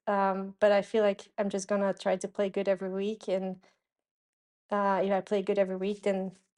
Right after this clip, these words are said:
I might have a chance. I don't know. Um, so that's one of the goals. Um, and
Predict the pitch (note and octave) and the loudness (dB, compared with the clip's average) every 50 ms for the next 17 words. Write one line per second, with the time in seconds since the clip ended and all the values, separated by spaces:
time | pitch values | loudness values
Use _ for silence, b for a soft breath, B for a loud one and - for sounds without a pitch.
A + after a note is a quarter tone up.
0 | _ - F#3+ F3+ E3 F3 F3 - - _ - G3 F3+ F#3 F3+ - F#3 F#3 F#3+ G3 | _ -12 -8 -6 -6 -6 -6 -10 -12 _ -8 -6 -6 -6 -6 -6 -4 -4 -4 -6
1 | - - - - _ - G3+ G3+ F#3+ F#3+ G3 G3 G3+ G3 - _ _ _ _ G3+ | -8 -12 -18 -14 _ -8 -6 -6 -4 -4 -4 -4 -6 -8 -12 _ _ _ _ -10
2 | G3 F#3+ F#3 F#3+ F#3+ G3 G3 - _ _ _ _ - - - G3 F#3+ F#3 F3+ - | -8 -8 -8 -10 -10 -12 -14 -16 _ _ _ _ -14 -8 -6 -6 -6 -8 -10 -14
3 | _ _ _ _ _ _ _ _ b b b b b b b - A3+ G3+ - G#3 | _ _ _ _ _ _ _ _ b b b b b b b -12 -10 -8 -4 -2
4 | G#3 G#3+ G3+ G3 G#3 G3+ - G3 G3 G3 G#3 G#3+ - - - - - - - G3 | -2 -2 -2 -2 -4 -2 0 2 2 2 2 0 -4 -10 -18 -20 -12 -6 -4 -2
5 | G3 F#3+ F#3+ F#3+ F#3+ F#3+ F#3 F#3+ F#3+ F#3+ _ _ _ _ _ _ _ _ _ _ | -2 -2 -2 -2 -2 -2 -4 -6 -8 -12 _ _ _ _ _ _ _ _ _ _
6 | _ _ _ _ _ _ _ _ _ _ _ _ _ _ _ - A#3+ A#3 A#3 A3+ | _ _ _ _ _ _ _ _ _ _ _ _ _ _ _ 4 6 6 8 8
7 | A#3 A#3 A3+ A#3 A3+ - | 6 6 6 4 2 0